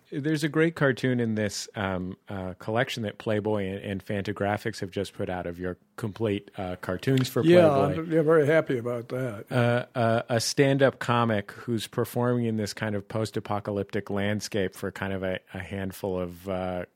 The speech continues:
Speaker 1: uh, bedraggled-looking people saying, uh, saying something like, "Well, I used to do jokes about the end of the world before the world <laughs> ended."
Speaker 2: Yeah, there's, it's, uh, yeah, it, it, it's, yeah, it's just, it's, so that's,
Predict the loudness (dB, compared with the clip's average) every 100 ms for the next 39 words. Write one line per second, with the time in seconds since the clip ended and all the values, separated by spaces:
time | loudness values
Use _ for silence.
0 | _ -12 -8 -10 -8 -6 -2 0 0 0
1 | -2 -4 -6 -6 -6 -4 -2 -2 -4 -4
2 | -2 -2 -4 -10 -20 -20 -20 _ -4 -2
3 | -2 -4 -2 0 0 0 0 0 -2 0
4 | 2 4 4 2 2 -2 -2 0 0 0
5 | -2 -2 -2 0 -2 0 -2 0 0 0
6 | -4 -4 -4 -2 -2 -4 -2 -2 -2 -2
7 | -2 -2 -2 -6 -10 2 6 6 4 2
8 | 0 -2 0 2 2 2 4 4 2 2
9 | 2 0 -2 -2 2 2 2 -2 -6 _
10 | _ -20 -20 -20 -8 0 4 4 6 2
11 | 4 0 4 4 4 2 -2